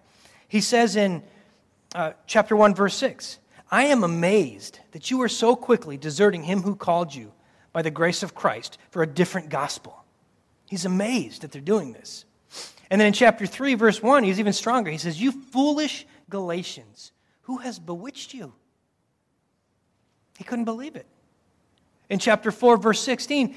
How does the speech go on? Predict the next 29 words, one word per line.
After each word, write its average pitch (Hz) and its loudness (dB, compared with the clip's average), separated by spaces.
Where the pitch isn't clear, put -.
he 226 2
points 240 2
out 220 8
the, 170 2
the 185 -8
fickle 247 0
nature 196 0
of 175 -6
these 180 0
Galatians. 214 0
He 185 -6
says, 185 6
"Tell 226 6
me, 240 -2
you 254 4
who 262 6
want 226 6
to 220 -4
be 208 0
under 196 2
the 175 0
law, 151 0
do 160 -16
you 220 0
not 262 2
listen 208 -2
to - -8
the 233 -2
law?" 226 2